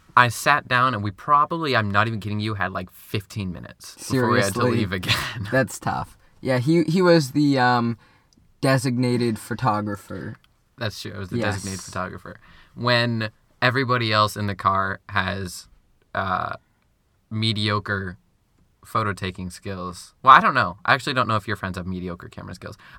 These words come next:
Speaker 1: I know that Dad does. <laughs>
Speaker 2: Fairly mediocre camera skills. Yeah,
Speaker 1: So,
Speaker 2: you're, you're the
Speaker 1: I was the
Speaker 2: professional.
Speaker 1: designated, I was the designated photo taker.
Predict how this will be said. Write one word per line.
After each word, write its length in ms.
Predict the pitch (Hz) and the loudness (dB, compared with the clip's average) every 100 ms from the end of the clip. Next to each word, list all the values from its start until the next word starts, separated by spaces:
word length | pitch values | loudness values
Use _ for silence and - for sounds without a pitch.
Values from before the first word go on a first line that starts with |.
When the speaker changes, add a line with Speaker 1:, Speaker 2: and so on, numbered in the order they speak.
| - | 4
Speaker 1:
I 140 | 127 | 4
know 200 | 135 127 | 6 2
that 320 | 117 110 - - _ _ _ _ _ _ - - | 2 0 -2 -12 _ _ _ _ _ _ -20 -2
Dad 320 | 117 104 104 | 4 4 4
does. 340 | 92 87 104 - | -2 -8 -8 -4
<laughs> 460 | - - - 123 - | -2 -2 -4 -8 -10
Speaker 2:
Fairly 800 | - - 143 139 135 120 107 107 | -16 -4 0 0 0 0 0 -2
mediocre 640 | 110 107 98 98 101 - 104 - - | -2 -2 -2 -6 -8 -6 -6 -6 -8
camera 280 | 104 98 101 | -6 -6 -8
skills. 480 | - - 95 98 107 | -12 -14 -12 -10 -6
Yeah, 100 | 107 | -4
Speaker 1:
So, 160 | - | -2
Speaker 2:
you're, 260 | 113 135 143 | 0 0 2
you're 180 | 151 165 | 6 6
the 80 | 151 | 6
Speaker 1:
I 40 | 147 | 2
was 140 | 131 | 0
the 40 | - 143 | -2 2
Speaker 2:
professional. 200 | 127 127 107 117 | 4 4 2 2
Speaker 1:
designated, 300 | 113 113 101 - | 2 0 -2 0
I 60 | 123 | 0
was 100 | 110 | 0
the 100 | 110 | -2
designated 720 | 104 101 98 98 98 98 90 - | -2 -2 -4 -4 -4 -6 -8 -14
photo 360 | - 107 101 98 | -6 -4 -2 -4
taker. 500 | - 95 104 98 | -6 -8 -8 -10